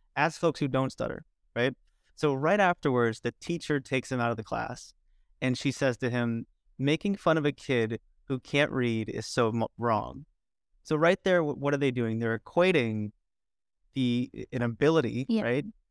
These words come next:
Speaker 1: with stuttering. So they're saying you can't read because you stuttered,
Speaker 2: Yeah.
Speaker 1: which is
Speaker 2: Yeah.
Speaker 1: so problematic,
Speaker 2: Yeah. Yeah.
Speaker 1: right? But,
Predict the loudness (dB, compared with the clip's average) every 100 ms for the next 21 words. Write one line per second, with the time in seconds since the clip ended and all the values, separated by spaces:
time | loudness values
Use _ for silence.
0 | -8 -2 0 0 -6 -8 2 2 2 -6
1 | -6 -6 -2 0 -2 -4 -4 -2 -2 0
2 | 2 2 0 -2 -6 -4 -4 -4 -6 -2
3 | 0 0 -6 -8 -6 -8 -8 _ -16 -8
4 | 0 0 0 -2 0 0 -2 -4 -10 _
5 | -2 0 0 -4